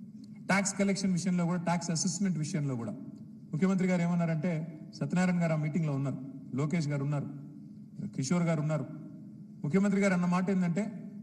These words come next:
"సెల్ఫ్ అసెస్‌మెంట్ పెట్టేయండి, మీరు మీ పాటికి మీరు మళ్ళా మీ వాళ్ళు పోయి టేపులు పెట్టి కొలిచే కార్యక్రమం పెట్టకండి,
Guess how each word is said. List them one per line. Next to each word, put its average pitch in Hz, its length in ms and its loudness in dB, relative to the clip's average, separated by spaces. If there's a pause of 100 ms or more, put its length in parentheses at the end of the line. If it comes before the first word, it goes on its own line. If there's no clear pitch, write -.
"సెల్ఫ్ 208 300 2
అసెస్‌మెంట్ 208 440 2
పెట్టేయండి, 160 760 0 (720)
మీరు 190 340 6 (800)
మీ 160 120 4
పాటికి 185 340 4
మీరు 180 220 4
మళ్ళా 175 280 4
మీ 170 140 2
వాళ్ళు 175 220 2
పోయి 175 380 0 (240)
టేపులు 175 280 4
పెట్టి 165 260 0
కొలిచే 165 320 0
కార్యక్రమం 156 400 2
పెట్టకండి, 156 460 0